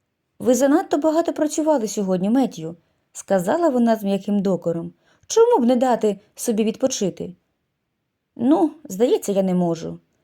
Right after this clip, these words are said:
сказав Меттю, відкриваючи ворота двору, щоб впустити корів. "Просто я старію, Енн,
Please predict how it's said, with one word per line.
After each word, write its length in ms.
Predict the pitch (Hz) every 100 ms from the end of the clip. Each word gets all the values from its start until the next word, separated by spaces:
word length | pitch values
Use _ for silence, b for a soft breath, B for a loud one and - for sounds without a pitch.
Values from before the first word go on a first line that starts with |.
| _
сказав 440 | - - 185 185 196
Меттю, 300 | 285 320 208
відкриваючи 640 | 185 185 180 233 233 214
ворота 360 | 170 185 190 185
двору, 440 | 165 214 330 302 B B B
щоб 280 | - 294 269
впустити 500 | - 233 - 208 220
корів. 420 | 190 175 165 _ _ _ _ _ _ _ _
"Просто 360 | - 285 - 320
я 140 | 294
старію, 480 | 285 - 277 349 202 -
Енн, 280 | 175 180